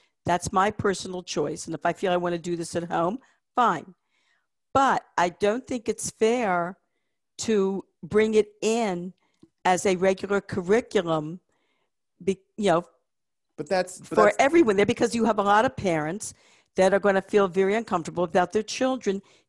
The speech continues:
Speaker 1: being exposed to this knowledge.
Speaker 2: But I think we're going in circles here, but that's the whole point,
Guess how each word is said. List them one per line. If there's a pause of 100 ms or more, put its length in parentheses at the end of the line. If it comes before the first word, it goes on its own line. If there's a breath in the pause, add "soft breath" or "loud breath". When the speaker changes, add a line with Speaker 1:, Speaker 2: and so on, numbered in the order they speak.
(120)
Speaker 1:
being
exposed (220)
to
this
knowledge.
Speaker 2:
But
I
think
we're
going
in
circles
here,
but
that's
the
whole
point,